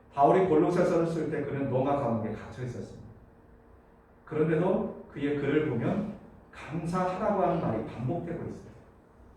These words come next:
이어지는 골로새서 삼 장 십오 절에서 십칠 절 말씀을 이렇게 말합니다. "그리스도의 평강이 너희 마음을 주장하게 하라.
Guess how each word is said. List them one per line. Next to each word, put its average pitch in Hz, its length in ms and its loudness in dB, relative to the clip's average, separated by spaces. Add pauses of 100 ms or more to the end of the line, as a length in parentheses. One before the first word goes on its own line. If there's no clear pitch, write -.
(1000)
이어지는 190 420 8
골로새서 185 460 4
삼 185 200 2
장 175 120 4
십오 220 340 4
절에서 151 300 4
십칠 - 360 -2
절 170 140 0
말씀을 127 560 -2 (260)
이렇게 165 260 0
말합니다. 107 480 0 (840)
"그리스도의 151 480 2
평강이 170 540 4 (380)
너희 135 240 2
마음을 113 720 0
주장하게 110 520 -2
하라. 156 520 -4